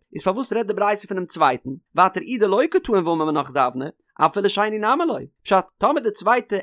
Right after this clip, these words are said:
ענפערט נישט פאר דער ארגונעלע בעל הבית, איך ווייס, מען האט געגעבן א פערטל. דעמאלטס קען ער דאס טאקע נישט טענען, פשט, פארלירט דער טאקע א פערטל. ווייל דער גאנצער דין פון חזקה איז נאר א חזקה מיט דער טענה. א חזקה אן דער טענה איז גוט נישט ווערט. איז מיר מוניק, טאמע דו, דו א טענה,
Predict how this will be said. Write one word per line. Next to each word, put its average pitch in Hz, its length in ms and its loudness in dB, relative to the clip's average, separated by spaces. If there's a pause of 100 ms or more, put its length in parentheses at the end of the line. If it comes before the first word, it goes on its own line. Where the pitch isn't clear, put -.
ענפערט 311 400 -2
נישט 214 180 -4
פאר 190 80 -2
דער 175 120 -2
ארגונעלע 190 320 -2
בעל 170 140 -2
הבית, 180 260 -6
איך 151 120 -10
ווייס, 180 240 2
מען 156 160 -4
האט 143 80 -14
געגעבן 147 260 -4
א 143 60 -4
פערטל. 135 340 -6 (580)
דעמאלטס 190 760 -4
קען 220 160 -2
ער 220 60 -6
דאס 233 120 -4
טאקע 403 240 2
נישט 349 180 -2
טענען, 175 300 0
פשט, - 260 -4
פארלירט 226 220 -4
דער 240 100 0
טאקע 311 260 0
א 254 40 -2
פערטל. 156 360 -4 (220)
ווייל 190 160 2
דער 175 80 0
גאנצער 220 360 2
דין 185 480 -2
פון 175 100 -10
חזקה 196 400 -6 (200)
איז 143 120 -10
נאר 233 200 2
א - 20 2
חזקה 220 360 -6
מיט 220 140 -6
דער 214 80 -4
טענה. 220 360 -2
א 135 40 -10
חזקה 196 380 -6
אן 233 60 -4
דער 196 80 -4
טענה 214 220 -2
איז - 80 -10
גוט 190 140 -8
נישט 220 140 -8
ווערט. 247 240 -4 (160)
איז 208 100 -4
מיר 254 80 -4
מוניק, 277 240 0 (220)
טאמע 294 180 0 (140)
דו, 226 80 -8
דו 208 140 4
א 190 40 4
טענה, 185 340 2